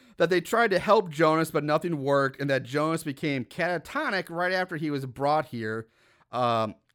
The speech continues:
uh, they tried exorcisms, drugs, and treatments, and those were the only way to keep Jonas comatose, to keep Satan from awakening within him. Is, <laughs> again, we get all that in voiceover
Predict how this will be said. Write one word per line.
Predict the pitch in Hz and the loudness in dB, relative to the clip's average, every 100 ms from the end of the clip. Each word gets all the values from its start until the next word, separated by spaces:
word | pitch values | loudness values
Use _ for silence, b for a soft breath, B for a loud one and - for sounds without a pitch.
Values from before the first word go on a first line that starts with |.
| _ _ | _ _
uh, | 131 123 | -2 0
they | 127 | 0
tried | 131 185 165 - | 0 2 0 -2
exorcisms, | 190 - 233 226 208 214 208 208 - b b | -8 -6 -6 -2 -2 0 -2 -4 -10 b b
drugs, | 127 139 170 233 185 175 170 147 - - | -8 0 6 8 8 6 0 -10 -10 -6
and | 147 | -6
treatments, | - - 226 165 147 143 - b b b | -4 -6 -4 -2 -2 -4 -12 b b b
and | 139 135 | -6 -2
those | 131 190 220 | 2 4 4
were | 196 | 4
the | 170 | 0
only | 170 196 254 | 0 0 0
way | 240 220 214 | 0 0 0
to | |
keep | 180 - 196 | -2 -8 -10
Jonas | 185 180 180 160 | 0 2 2 -2
comatose, | - - 285 247 - 151 139 135 135 - b b | -4 0 2 2 2 2 2 0 -4 -14 b b
to | 151 | -6
keep | 151 - 208 | -4 -4 -4
Satan | - - 233 277 330 311 | -6 -2 2 2 0 -6
from | 262 262 240 | -4 -2 0
awakening | 202 151 202 247 254 233 233 | 0 2 2 0 -2 -4 0
within | 214 - 170 170 | 0 0 0 2
him. | 143 123 110 | 0 -2 -4
Is, | 135 139 170 - | -4 -4 -6 -4
<laughs> | |
again, | 208 160 160 | -4 0 0
we | 143 | 0
get | 143 | 0
all | 156 180 | 2 2
that | 185 165 | 4 2
in | 151 | 0
voiceover | 147 143 - 135 131 131 123 | -2 -2 -4 -4 -2 -4 -4